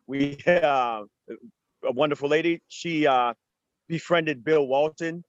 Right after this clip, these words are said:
in eighty-six when his, uh, you know, he, he made his trip over here to come play with the eighty-six Celtics. So, um, a little after that, eighty-seven, eighty-eight, I was able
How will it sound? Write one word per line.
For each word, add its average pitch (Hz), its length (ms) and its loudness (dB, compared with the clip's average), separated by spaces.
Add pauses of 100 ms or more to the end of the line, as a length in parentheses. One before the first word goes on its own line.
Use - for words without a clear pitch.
in 123 140 -10
eighty-six 139 840 -2
when 131 160 2
his, 127 380 4
uh, 120 260 4 (400)
you 135 100 0
know, 127 120 4
he, 135 200 2
he 131 260 -2
made 127 320 2
his 123 260 0 (100)
trip 143 220 -8
over 127 240 2
here 151 240 2
to - 380 -20
come 135 120 -6
play 131 220 -4
with 127 80 -4
the 127 80 -2
eighty-six 127 380 -4
Celtics. 151 440 -2 (300)
So, 135 400 4
um, 107 360 -4 (500)
a 139 60 0
little 156 240 4
after 147 340 0
that, 147 360 0
eighty-seven, 143 480 -4
eighty-eight, 143 360 0
I 135 120 2
was 135 160 0
able 147 240 0